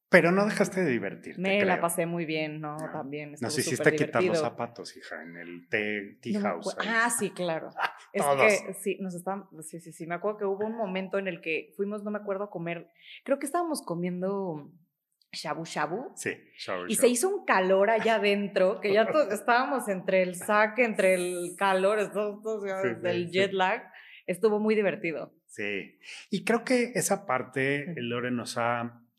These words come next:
Speaker 1: nos ha marcado mucho, ¿no?
Speaker 2: Ajá.
Speaker 1: Eh, estés de cualquier lado de la carretera, ¿no? Te pongas aquí o te pongas allá. Y, eh, yo lo que te tengo que preguntar es, ¿cuál ha sido tu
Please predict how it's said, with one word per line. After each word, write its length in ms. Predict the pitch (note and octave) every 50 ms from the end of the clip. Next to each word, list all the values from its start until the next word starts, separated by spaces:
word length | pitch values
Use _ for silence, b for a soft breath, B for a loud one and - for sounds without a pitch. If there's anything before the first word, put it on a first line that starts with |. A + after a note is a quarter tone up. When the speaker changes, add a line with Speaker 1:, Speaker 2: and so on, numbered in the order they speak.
| -
Speaker 1:
nos 360 | - B2 A2+ A#2 A#2 A#2 -
ha 60 | C3 B2+
marcado 400 | B2+ C3 B2+ - - A#2 A2+ A2
mucho, 320 | G#2+ G2+ - - G2+ F#2+
¿no? 300 | G#2 E3 A#3+ A#3 - - - -
Speaker 2:
Ajá. 300 | - F3+ F3 - - D#3+ D3+ - _ - - C3+ C3 C3 - -
Speaker 1:
Eh, 320 | C3+ B2 A#2+ A#2 A#2 B2
estés 580 | - B2 - - - C#3 C3 A#2+ - - - _ _ _ _
de 120 | - C3+ -
cualquier 380 | - C3+ A2+ - - B2+ A2+ A#2+
lado 160 | A#2 A2 A2
de 60 | A2
la 160 | G#2 F#2 -
carretera, 420 | - F#2+ E2 E2+ E2 - - - - B B B B B B B B
¿no? 260 | - A2 G#2 B2 D#3 D3+
Te 80 | C#3 A2
pongas 340 | - - G#2+ A2 A2 G2+
aquí 220 | G#2 F#2+ - A2 G#2+
o 60 | G2+
te 100 | G#2 G#2
pongas 260 | F#2+ F#2+ G2+ G#2+ G#2
allá. 260 | A#2 B2 B2 A#2+ A#2+ B B B B B B B B B _ _ E3+
Y, 260 | D3 C#3+ C#3 C#3+ D#3 D3 - B2+
eh, 180 | B2 B2+ C#3 C3+
yo 100 | D3 E3
lo 140 | F3 E3
que 80 | - -
te 160 | - - G#2+
tengo 340 | - _ - - F#2+ A2 -
que 120 | - -
preguntar 500 | - - A2 G2+ F#2+ F#2 F2 - A2+ A2+
es, 280 | A2 A#2 - - - _ _ _
¿cuál 340 | - D3 B2+ A2 A#2 B2 B2+
ha 80 | C3 B2
sido 480 | B2+ - - B2 A2 G#2 A2 A2+ A2+ -
tu 420 | _ - A#2+ A2+ A2+ A2+ A#2 A2+